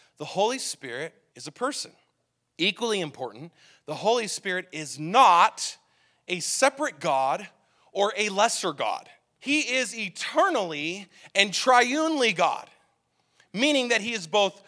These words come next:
personally God and distinctly one of three persons. Now, this can be a little confusing, I know.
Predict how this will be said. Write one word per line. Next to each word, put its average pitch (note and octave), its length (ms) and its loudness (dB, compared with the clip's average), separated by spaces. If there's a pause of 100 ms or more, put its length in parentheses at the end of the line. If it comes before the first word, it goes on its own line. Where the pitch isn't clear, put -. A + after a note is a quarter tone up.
(160)
personally C4+ 600 -4
God F#3 500 2
and F3 160 -10
distinctly E3+ 800 -12 (340)
one G#3+ 460 -2
of D#3+ 220 -6
three F#3 220 -10
persons. E3 520 -8
Now, E3 100 0
this E3 180 -8
can F3 200 -10
be F3+ 100 -12
a E3+ 60 -10
little E3 160 -8
confusing, B2+ 520 -14
I A#2 60 -12
know. C3 180 -10